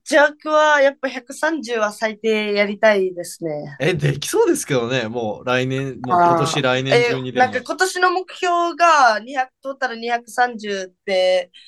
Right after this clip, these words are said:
Speaker 1: 今年入った時に決めたんで、やっぱ今年中に二百三十はやりたいなって思ってるんで。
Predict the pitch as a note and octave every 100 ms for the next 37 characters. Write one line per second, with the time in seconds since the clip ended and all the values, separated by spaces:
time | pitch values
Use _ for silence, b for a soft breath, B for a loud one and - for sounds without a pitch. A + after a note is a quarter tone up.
0 | B B B B - - A#3+ A#3+ A3 G#3
1 | G#3+ G#3 G3+ F#3+ F#3+ - G#3 G3+ F#3+ F3
2 | E3+ F3+ E3+ E3+ E3 - - G#3 G#3 G3+
3 | A3+ A#3+ A#3+ B3 A#3+ B3 A#3 A#3 B3 A#3+
4 | A#3+ B3 B3+ A3 G3 F#3+ F3 F3 F3 _
5 | F#3 F3 E3+ E3 _ E3+ D#3+ D#3+ - E3+
6 | E3+ D#3+ D#3 D3+ D3 C#3+ -